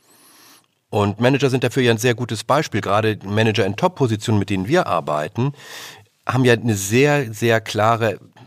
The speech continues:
Vorstellung oder eine sehr, sehr klare Selbsterzählung darüber, ein eigenes Narrativ darüber, was sie erfolgreich gemacht hat. Jeder Manager verfügt so über konstruierte, scheinbar konsistente Geschichten über die Vergangenheit und verdichtet sie dann zu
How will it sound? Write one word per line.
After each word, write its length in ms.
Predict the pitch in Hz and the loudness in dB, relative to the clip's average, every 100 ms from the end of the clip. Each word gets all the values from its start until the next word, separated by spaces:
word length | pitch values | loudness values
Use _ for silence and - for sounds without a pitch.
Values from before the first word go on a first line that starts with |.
| - _ _ | -20 _ _
Vorstellung 720 | - - 135 131 - 113 107 98 | -14 0 4 4 2 2 2 2
oder 120 | 98 | 0
eine 100 | 98 | 0
sehr, 220 | 92 117 | 0 0
sehr 160 | 110 101 | 2 0
klare 320 | - 98 92 | 0 0 0
Selbsterzählung 880 | 85 120 - 90 95 - 90 90 95 | 2 0 0 -6 -6 -2 -2 -2 -4
darüber, 420 | 85 98 95 110 | -4 -2 0 2
ein 160 | 113 101 | 2 0
eigenes 360 | 104 110 110 113 | 0 2 2 2
Narrativ 680 | 98 95 - - 147 143 - - - - - _ _ | 0 0 -6 -6 -6 -6 -10 -20 -20 -20 -20 _ _
darüber, 380 | - 104 113 101 | 0 2 4 2
was 100 | 117 | 0
sie 140 | 120 | 0
erfolgreich 540 | 92 - 107 - 78 - | -2 0 0 0 -8 -6
gemacht 360 | 71 - - | -8 -8 -14
hat. 320 | - - - - - - - - | -16 -16 -18 -20 -18 -16 -16 -12
Jeder 260 | - 127 120 | 0 4 6
Manager 440 | 110 139 139 135 | 6 6 6 4
verfügt 420 | 120 107 - 139 | 2 0 -2 -4
so 160 | - 123 | 0 0
über 300 | 120 113 107 | 2 2 2
konstruierte, 840 | 107 131 123 - 123 113 151 147 | 0 -2 0 -2 -6 0 0 0
scheinbar 480 | 117 - 131 123 113 | -2 0 2 2 0
konsistente 640 | 104 117 107 104 143 139 | 0 0 0 -2 0 0
Geschichten 540 | 110 104 - - - 113 | 0 -2 -2 -4 -4 -2
über 420 | 117 101 98 98 | -2 0 2 2
die 220 | 107 104 | -2 -6
Vergangenheit 760 | 107 95 120 143 139 123 120 110 | -2 0 2 2 2 2 0 0
und 120 | 104 | -2
verdichtet 460 | 104 120 120 - 113 | -2 0 -2 -4 -2
sie 60 | |
dann 160 | 113 98 | 0 0
zu 260 | - 110 | 0 -2